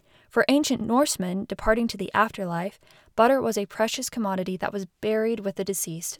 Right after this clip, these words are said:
to help them on their journey. In some Celtic pagan practices, it was believed that a witch could steal someone's quote-unquote butter luck, and there were measures to prevent this from happening. There is a legend that a shepherd in Africa about eight thousand B C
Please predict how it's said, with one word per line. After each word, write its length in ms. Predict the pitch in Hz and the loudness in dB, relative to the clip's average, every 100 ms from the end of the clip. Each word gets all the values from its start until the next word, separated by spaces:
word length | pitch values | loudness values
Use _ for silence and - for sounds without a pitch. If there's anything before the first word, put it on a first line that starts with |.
| - | -8
to 100 | 208 | -6
help 180 | 190 | -6
them 120 | - 185 | -4 -6
on 100 | 180 | -4
their 100 | 170 | -2
journey. 440 | 202 202 180 185 _ _ _ _ - _ | 0 0 -4 -12 _ _ _ _ -20 _
In 120 | 220 | 0
some 200 | 214 226 | 2 2
Celtic 440 | 220 214 220 262 - | 2 0 0 -2 -4
pagan 260 | 214 226 | -4 -2
practices, 680 | 247 247 - 294 302 311 - - - - | -2 -2 -4 -4 -2 -2 -4 -12 -16 0
it 80 | |
was 240 | 233 269 262 | 2 2 0
believed 460 | 269 226 233 226 | -2 0 0 -2
that 360 | 214 190 190 - - | -2 -2 -2 -8 -8
a 80 | 202 | -4
witch 340 | 247 320 - | -2 -2 -4
could 140 | - | -6
steal 240 | 220 - 220 | -6 -4 -2
someone's 420 | - 180 190 220 - | -2 -4 -4 -6 -6
quote-unquote 540 | - 175 185 - - _ - | -6 -6 -4 -4 -6 _ 2
butter 280 | 311 311 | 4 4
luck, 360 | 202 - - - _ _ _ | 0 -6 -8 -18 _ _ _
and 180 | 202 | 0
there 120 | 208 208 | 4 4
were 120 | 202 | 4
measures 540 | 202 208 254 262 - | 2 2 0 -2 -4
to 160 | - - | -6 -8
prevent 400 | 220 185 180 - | -6 -4 -4 -6
this 220 | 190 - | -6 -6
from 100 | 220 | -8
happening. 600 | 185 202 196 - - - _ _ _ - | -8 -8 -8 -12 -12 -14 _ _ _ 0
There 180 | 254 | 4
is 100 | 285 | 4
a 60 | 302 | 4
legend 600 | 285 202 190 - - 247 | 4 4 2 -4 -4 -8
that 140 | - - | -4 -4
a 60 | 190 | 0
shepherd 400 | - 254 269 262 | 0 0 -2 -2
in 100 | 240 | -2
Africa 640 | 202 202 196 - - - - | -4 -4 -8 -8 -8 -8 -6
about 240 | 196 196 - _ | -4 -4 -6 _
eight 300 | - 277 277 - | 0 0 -2 -6
thousand 480 | 233 220 214 214 | 0 0 0 -2
B 180 | 202 196 | -4 -6
C 420 | 202 - 190 - | -8 -8 -8 -12